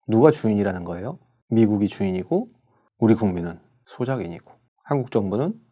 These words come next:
소작인을 관리하는 마름처럼 보였다라는 거죠.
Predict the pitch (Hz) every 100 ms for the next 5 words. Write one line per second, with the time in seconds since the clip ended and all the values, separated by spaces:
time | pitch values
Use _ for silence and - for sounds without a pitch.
0 | _ - 175 175 151 107 139 190 - -
1 | - 101 101 95 110 175 - _ - 104
2 | 117 117 - 185 156 - - - - _
3 | 92 92 123 82 -